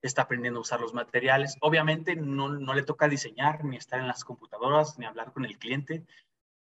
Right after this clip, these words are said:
pero es experto para lijar. <laughs> Ya, ya cuestiones técnicas,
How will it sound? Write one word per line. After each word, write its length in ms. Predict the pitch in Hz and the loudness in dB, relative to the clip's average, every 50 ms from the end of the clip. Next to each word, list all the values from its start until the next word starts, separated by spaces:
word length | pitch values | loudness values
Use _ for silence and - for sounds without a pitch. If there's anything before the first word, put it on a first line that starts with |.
| _ _ - | _ _ 2
pero 500 | 135 123 120 117 117 120 120 120 117 120 127 | 4 4 4 4 4 4 4 4 2 2 0
es 180 | 123 - - - | 0 -2 -4 -4
experto 680 | 113 - - - - _ 123 117 117 117 - - - | -6 -6 -8 -10 -6 _ -2 -2 -2 -2 -6 -8 -4
para 200 | - 120 113 104 | -2 -2 -2 -2
lijar. 280 | 101 - - - - - - - - - - - - | -6 -10 -12 -12 -12 -10 -10 -10 -12 -10 -12 2 6
<laughs> 1400 | 262 294 294 - 254 - - 214 240 - - - 247 - 247 202 - 190 220 185 - 202 202 156 175 175 196 | 8 8 10 10 8 8 8 6 6 6 6 6 8 10 10 8 10 8 6 6 6 4 2 4 2 2 4
Ya, 100 | 202 202 196 - 160 139 - _ _ _ _ _ | 4 4 4 2 -4 -14 -18 _ _ _ _ _
ya 380 | 165 180 185 185 190 185 - - - _ | 6 10 10 10 10 8 4 -4 -16 _
cuestiones 440 | - 190 180 - _ - 180 175 180 - | -2 -2 -2 0 _ -2 0 0 0 2
técnicas, 760 | - 185 180 202 214 208 - - 220 220 220 - - - - | 2 2 2 2 -2 -4 0 2 2 2 2 0 -8 -14 -20